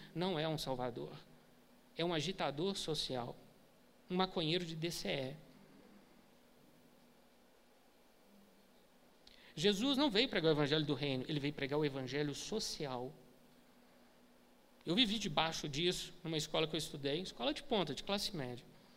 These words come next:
no meu ensino médio. Meu, irmãos, pelo amor de Deus. Professor de religião, humanista.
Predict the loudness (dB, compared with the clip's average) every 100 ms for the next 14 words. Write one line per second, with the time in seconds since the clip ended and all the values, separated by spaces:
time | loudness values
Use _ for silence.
0 | -20 -20 -20 -6 0 0 0 -2 -2 -2
1 | -4 -10 -14 -20 -20 -20 -20 -20 -20 -20
2 | -20 -20 -20 -20 -20 -20 -20 -14 -2 -2
3 | 0 -4 -6 -8 -14 -20 -20 -20 -20 -20
4 | -20 -20 -20 -20 -20 -20 -20 -20 -20 -14
5 | -8 -4 -4 -6 -10 -14 -18 -18 -20 -20
6 | -20 -20 -20 -20 -20 -20 -20 -20 -20 -20
7 | -20 -20 -20 -20 -20 -20 -8 -4 -2 0
8 | 0 2 2 2 0 0 -2 -6 -18 -20
9 | -20 -10 -2 0 0 -2 -6 -10 -12